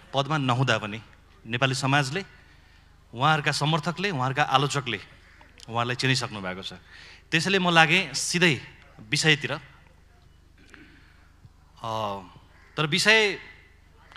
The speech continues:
विश्वप्रकाश शर्माले टिभीमा चलाएको ऐना जस्तो या आज दिएको शीर्षक समाजको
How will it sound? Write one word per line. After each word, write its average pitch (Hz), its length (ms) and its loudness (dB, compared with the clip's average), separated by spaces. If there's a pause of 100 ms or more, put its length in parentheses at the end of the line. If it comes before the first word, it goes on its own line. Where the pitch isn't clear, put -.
(1200)
विश्वप्रकाश 180 520 2
शर्माले 165 500 2 (680)
टिभीमा 170 320 0
चलाएको 156 440 4 (100)
ऐना 160 200 4
जस्तो 185 440 -4 (120)
या 151 200 2
आज 175 140 8
दिएको 170 380 2
शीर्षक 147 460 -2
समाजको 185 640 4